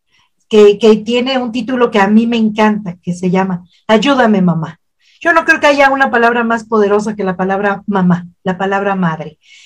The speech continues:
Y ahí ella nos va a platicar hoy por qué le puso así a su libro.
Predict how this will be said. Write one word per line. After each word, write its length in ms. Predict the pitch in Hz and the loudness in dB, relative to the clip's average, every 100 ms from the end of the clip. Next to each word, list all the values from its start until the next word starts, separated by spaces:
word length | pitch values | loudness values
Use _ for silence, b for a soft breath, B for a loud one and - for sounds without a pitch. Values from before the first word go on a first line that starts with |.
| b | b
Y 180 | 240 254 | 0 4
ahí 400 | 247 285 320 302 | 4 4 0 0
ella 220 | 247 277 | -2 0
nos 180 | 254 226 | 0 -2
va 80 | 240 | -4
a 40 | |
platicar 480 | 269 - 214 247 240 | -4 -8 -4 -2 4
hoy 360 | 247 262 262 b b b | 6 4 2 b b b
por 180 | 233 226 | -4 -2
qué 120 | 294 | -2
le 120 | 294 | -4
puso 280 | 214 285 302 | -6 -4 -2
así 260 | 285 277 | -2 0
a 60 | 277 | -2
su 180 | 269 254 | -2 -4
libro. 460 | 262 269 202 - | -4 -2 -4 -6